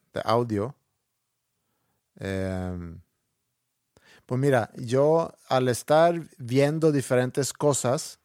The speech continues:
de, de relajación o cosas que, que relajan, eh, estaba lo del slime, estaba lo de mezclar pintura, y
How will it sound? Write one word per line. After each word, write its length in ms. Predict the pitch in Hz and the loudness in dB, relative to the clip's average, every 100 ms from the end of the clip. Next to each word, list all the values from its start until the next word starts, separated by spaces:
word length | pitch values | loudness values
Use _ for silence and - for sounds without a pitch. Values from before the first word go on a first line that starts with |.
| _ _ _ _ | _ _ _ _
de, 320 | - 113 104 | -8 -4 -2
de 400 | 104 104 98 95 | -2 -2 -2 -4
relajación 720 | 98 107 104 110 - 123 120 | -4 -4 -4 -4 -2 -2 -2
o 80 | 110 | -2
cosas 340 | 127 131 147 | -2 -2 -6
que, 400 | - 131 107 90 | -4 -2 -2 -6
que 120 | - 101 | -8 -6
relajan, 640 | 101 117 117 104 101 131 _ _ _ _ | -2 -2 -2 -4 -6 -10 _ _ _ _
eh, 600 | - 95 90 90 87 85 - - | -10 -6 -6 -6 -8 -10 -16 -16
estaba 460 | - - 110 117 123 | -14 -6 -2 0 0
lo 120 | 113 | 0
del 160 | 101 95 | -2 -4
slime, 480 | - 123 123 127 | -4 0 0 -2
estaba 280 | 120 - 117 | -4 -4 -2
lo 100 | 117 | -2
de 80 | 104 | -2
mezclar 480 | 95 - 110 107 101 | -4 -8 -6 -6 -6
pintura, 800 | 101 87 - 113 113 117 123 131 _ _ _ _ - - - _ | -10 -12 -6 -4 -2 -4 -6 -12 _ _ _ _ -20 -20 -20 _
y 420 | - 135 156 151 | -2 2 2 0